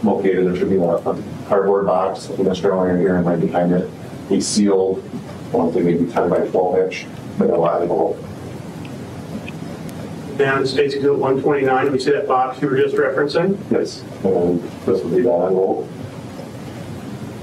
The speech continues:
Speaker 2: State's Exhibit one thirty.
Speaker 1: This is a close-up of the front of that envelope with the name of Dakota John and the address of, on Cherry Street of where the search warrant will be completed.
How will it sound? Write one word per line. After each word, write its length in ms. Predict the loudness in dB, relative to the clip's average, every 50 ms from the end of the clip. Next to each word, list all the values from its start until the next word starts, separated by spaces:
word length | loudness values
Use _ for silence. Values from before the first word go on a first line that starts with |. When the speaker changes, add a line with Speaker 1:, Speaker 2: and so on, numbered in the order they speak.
| -12 -10 -10 -10 -10 -10 -10 -10 -8 -4
Speaker 2:
State's 220 | -2 -2 -2 -2 -2
Exhibit 260 | 0 2 2 2 2
one 260 | 2 2 2 2 2
thirty. 420 | 2 2 2 2 2 2 0 -2 -8 -10 -12 -12 -12 -12 -12 -12 -12 -12 -12 -12 -12 -12 -12 -12 -12 -8 -4
Speaker 1:
This 160 | -2 0 2
is 100 | 2 2
a 80 | 2 2
close-up 640 | 2 4 4 4 4 4 2 2 2 2 0 0
of 40 | -2
the 140 | -4 -4 -4 -4 -4 -2
front 420 | 0 2 2 2 0 0 -4 -8 -14 -14 -14 -12 -8 -2 0
of 140 | 2 2 2
that 200 | 2 2 2 2
envelope 500 | 4 4 4 4 4 4 2 2 0 -2 -8 -12 -16 -14 -14 -14 -12 -12 -12 -12 -10 -10 -10 -10 -10 -10 -12 -12 -12 -12 -12 -6 -2
with 100 | 0 2
the 160 | 2 4 4 4
name 160 | 2 2 2
of 120 | 2 2
Dakota 400 | 2 2 2 2 2 2 2 2
John 380 | 2 2 2 2 4 2 2 2
and 200 | 0 0 0 0
the 280 | 0 2 2 2 2
address 380 | 2 4 2 2 0 0 -6 -12 -14 -8 -2
of, 240 | 0 0 0 2 0
on 160 | 0 0 0
Cherry 260 | 0 0 2 2 2
Street 300 | 0 2 2 2 4 4
of 340 | 2 2 0 -2 -6 -6 -2
where 160 | 0 0 0
the 60 | 0 0
search 220 | -2 -2 0 0
warrant 240 | 0 0 0 0 0
will 80 | -2
be 100 | 0 0
completed. 580 | 2 2 0 0 0 0 2 2 2 0 0 -4